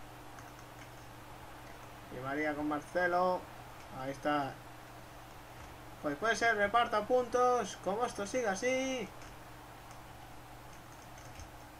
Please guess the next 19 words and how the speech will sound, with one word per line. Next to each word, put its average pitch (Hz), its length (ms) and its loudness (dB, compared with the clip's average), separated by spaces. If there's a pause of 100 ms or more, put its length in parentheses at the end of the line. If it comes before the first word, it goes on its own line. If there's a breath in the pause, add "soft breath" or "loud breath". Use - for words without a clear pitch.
(340)
Bueno, 165 300 0
bueno, 185 400 4
no. 165 540 4 (2750)
El 156 60 -6
Madrid 202 280 4
necesita 226 400 0
una 220 120 4
ocasión. 185 520 2 (360)
Ahí 226 160 6
va. 202 340 10 (2500)
No 196 160 6
sé 233 160 8
por 214 160 2
qué 240 140 6
ahí 240 140 8
se 233 140 4
la 233 100 8
ha 233 40 2
quitado. 226 640 4